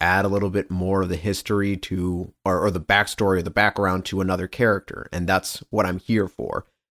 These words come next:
So let me ask you something. Did you like D.Va's, uh, animation short more than you liked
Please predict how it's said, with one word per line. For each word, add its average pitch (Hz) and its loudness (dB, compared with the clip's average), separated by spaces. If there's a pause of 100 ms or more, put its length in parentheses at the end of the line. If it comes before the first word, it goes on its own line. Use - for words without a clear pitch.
(360)
So 170 6
let 185 8
me 170 10
ask 147 6
you 170 2
something. 82 -2 (440)
Did 123 6
you 196 4
like 147 6 (540)
D.Va's, 135 6 (160)
uh, 98 4 (380)
animation 117 6
short 90 -2 (480)
more 113 6
than 104 4
you 101 2
liked 98 4